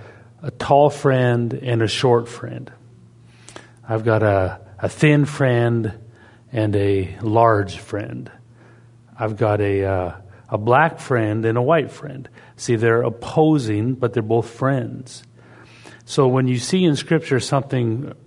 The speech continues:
that are, that's talked about, two similar things, they're talking about the sim-, similarity, but the opposing parts of it. Like if I said, "I went to the grocery store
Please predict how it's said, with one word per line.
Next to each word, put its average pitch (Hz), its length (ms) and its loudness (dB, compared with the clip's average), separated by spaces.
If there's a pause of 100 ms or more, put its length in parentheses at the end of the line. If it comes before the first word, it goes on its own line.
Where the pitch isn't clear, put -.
that 135 140 2
are, 117 240 0 (100)
that's 127 380 -4
talked - 400 0
about, 107 640 -2
two 139 260 0
similar 117 380 -2
things, 113 600 -2 (600)
they're 135 180 0
talking 139 420 0
about 117 240 2
the 110 80 -6
sim-, 135 300 -2
similarity, 143 880 2
but 110 200 -6
the 123 80 -2
opposing 113 760 -2 (240)
parts 123 340 -2
of 107 100 -14
it. 117 120 -10 (760)
Like 117 200 0
if 113 120 -4
I 120 100 4
said, 113 240 0
"I 110 80 2
went 135 280 -2
to 151 80 -2
the 120 120 -2
grocery 117 440 -2
store 92 500 -8